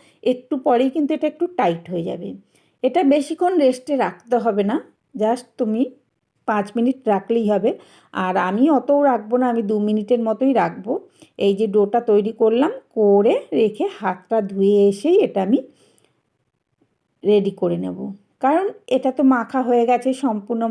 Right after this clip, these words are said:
ময়ানের মধ্যে ডিম পড়েছে, এটা already খুব সুন্দর একটা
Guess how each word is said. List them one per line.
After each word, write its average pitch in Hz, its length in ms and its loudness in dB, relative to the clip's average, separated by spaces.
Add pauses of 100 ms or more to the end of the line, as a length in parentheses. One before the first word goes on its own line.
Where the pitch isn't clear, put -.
ময়ানের 220 400 -2
মধ্যে 226 200 0
ডিম 196 260 -2 (100)
পড়েছে, 220 340 0 (120)
এটা 240 120 0 (100)
already 202 400 0 (100)
খুব 254 100 -2 (120)
সুন্দর 277 440 4
একটা 277 220 -4